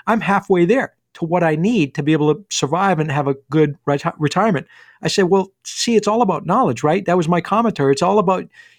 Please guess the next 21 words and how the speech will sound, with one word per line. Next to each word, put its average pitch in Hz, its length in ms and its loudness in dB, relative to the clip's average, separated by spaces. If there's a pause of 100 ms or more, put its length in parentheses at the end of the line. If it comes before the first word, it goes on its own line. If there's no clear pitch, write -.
(240)
having 208 320 0
a 269 40 0
plan. 330 540 0
And 160 240 0
most 190 220 2
people, 233 340 0
if 180 160 -2
you, 170 200 -2
if 160 160 -4
you 139 80 0
don't 214 200 0
have 233 120 0
a 185 40 0
plan, 180 380 0
you 175 120 0
have 165 180 -2
that 156 180 -4
angst. 196 420 -2 (440)
I 170 100 0
would 202 180 0
recommend, 202 540 0